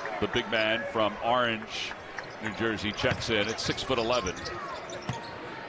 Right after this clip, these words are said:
That's a bit of a bump by Diarra. It's a good sell on the part of Dawes, but it was a bit of a bump.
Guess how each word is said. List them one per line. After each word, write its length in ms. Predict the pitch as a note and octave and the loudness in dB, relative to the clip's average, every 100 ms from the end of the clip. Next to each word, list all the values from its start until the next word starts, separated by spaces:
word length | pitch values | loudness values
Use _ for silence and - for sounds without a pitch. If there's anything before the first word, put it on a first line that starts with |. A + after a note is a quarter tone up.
| - - - - - - - E2 - - | -6 0 2 2 0 0 0 0 0 0
That's 240 | G2 G#2+ | 0 0
a 100 | G#2 F2 - - | -2 -2 -2 4
bit 140 | A3 | 4
of 80 | G3 | 4
a 40 | D3 - | 2 4
bump 220 | D3 B2 - | 4 2 2
by 180 | A2+ G#2+ | 2 2
Diarra. 560 | G2 A2 A#2 F2+ F#2 - | 2 2 4 4 2 2
It's 180 | C#3+ | 2
a 60 | D3 | 2
good 240 | - D#4+ | 0 0
sell 480 | - - - - E3+ F#2 G2 - - - - - - | 0 0 4 4 4 0 -4 -4 -6 -6 -6 -6 -2
on 120 | B2+ C#3 | 0 0
the 80 | |
part 300 | - E3 G3 | 2 4 4
of 100 | D#3+ G2+ | 4 2
Dawes, 380 | D#3 E3+ C3 G#2+ | 2 4 2 2
but 120 | B2+ C3+ | 2 2
it 60 | |
was 140 | D3+ B2+ | 2 0
a 40 | |
bit 180 | D3 E3+ | 2 2
of 100 | C#3+ | 2
a 60 | B2+ | 4
bump. 240 | B2+ G#2+ | 2 2